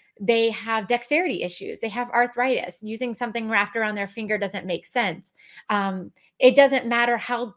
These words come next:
many times I taught them. They just don't have the fine motor skills to develop that very technically demanding skill that is flossing. You know, we,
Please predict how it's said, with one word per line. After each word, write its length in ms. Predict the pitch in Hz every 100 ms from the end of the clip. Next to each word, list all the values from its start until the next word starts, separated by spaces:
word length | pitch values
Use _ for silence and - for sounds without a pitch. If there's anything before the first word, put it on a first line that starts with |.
| -
many 240 | 233 226
times 320 | - 220 208
I 140 | - 202
taught 400 | - 262 294 -
them. 300 | 180 202 185
They 200 | 247 202 -
just 420 | - 302 302 -
don't 240 | 262 208
have 240 | - 220 196
the 80 |
fine 320 | 196 214 208 196
motor 260 | 220 233
skills 500 | 226 - 175 165 - - - -
to 140 | 285
develop 600 | 226 262 202 240 262 254
that 220 | 202 190 180
very 520 | 247 277 208 165 - _ -
technically 600 | - 294 302 302 277 254
demanding 840 | 202 233 214 233 254 233 226 208 -
skill 680 | - - - 311 240 170 175
that 260 | 190 220 -
is 300 | 262 254 233 - - -
flossing. 580 | 254 269 - - - 208 - - - -
You 140 | 226
know, 340 | 233 214 214 214 _ _ _ _ - 277
we, 320 | 262 262